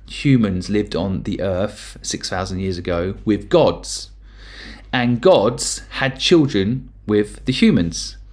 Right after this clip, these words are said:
And then what happened to those children? And what I love about the Mahabharata and all the characters in it, and the first character we focused on in this storyline is Karna,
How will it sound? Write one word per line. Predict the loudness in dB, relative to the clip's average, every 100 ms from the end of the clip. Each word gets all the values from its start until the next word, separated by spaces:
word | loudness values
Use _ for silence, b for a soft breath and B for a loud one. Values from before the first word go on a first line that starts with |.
| B B B B 0
And | 2 4 4
then | 4 4
what | 2 0
happened | -2 -4 -2 0 0 0
to | -2
those | 2 0 -2
children? | -2 -4 -4 -8 -10 -14 -18 -10 2
And | 4
what | 6 6
I |
love | 6 4 4
about | 4 4 2 -2 -4
the | 0
Mahabharata | 2 2 2 2 2 0 2
and | 4
all | 2
the | 2
characters | -2 -4 -6 -6 -4
in |
it, | -4
and | -2 -4
the |
first | 2 2 2
character | -4 -4 -6
we | -6
focused | -2 -2 -2 -6 -4
on | -2
in | -2
this | -4 -4
storyline | -2 -2 -2 -2 -2
is | -6
Karna, | -10 -6 -2 0 -2 -4 -8